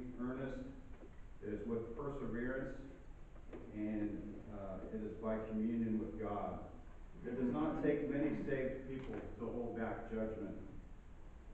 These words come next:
Ten saved people in Sodom and Gomorrah could have held back the judgment. <clears throat> If Lot had won just his own family, <clears throat> plus his two sons-in-law and two other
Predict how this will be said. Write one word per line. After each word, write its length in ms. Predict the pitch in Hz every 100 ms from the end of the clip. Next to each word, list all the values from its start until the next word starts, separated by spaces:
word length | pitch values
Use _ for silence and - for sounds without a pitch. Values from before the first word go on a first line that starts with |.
| - - - - - - -
Ten 440 | 147 151 156 151 156
saved 380 | 147 135 131 135
people 360 | 135 120 117 113
in 100 | 107
Sodom 320 | 117 113 113 110
and 140 | 107
Gomorrah 420 | 104 - 110 110 110 226
could 80 |
have 200 | 107 104
held 260 | 110 110 -
back 360 | 98 - - -
the 60 |
judgment. 480 | - - - 175 - - -
<clears throat> 280 | - - - - - - - - - - - - - - -
If 140 | - 117
Lot 460 | 117 120 127 139 123
had 240 | 120 107
won 480 | 117 113 117 113 - - - - - -
just 240 | 120 123 123
his 140 | 117 - 131
own 280 | 139 139
family, 640 | 139 139 131 120 113 117 - - -
<clears throat> 420 | - 113 107 - 135
plus 200 | 139 143 139
his 320 | - - -
two 160 | 139 139 139
sons-in-law 840 | 135 127 117 110 104 98 95 95 - - - -
and 140 | 101 101
two 200 | 127 120
other 200 | 117 110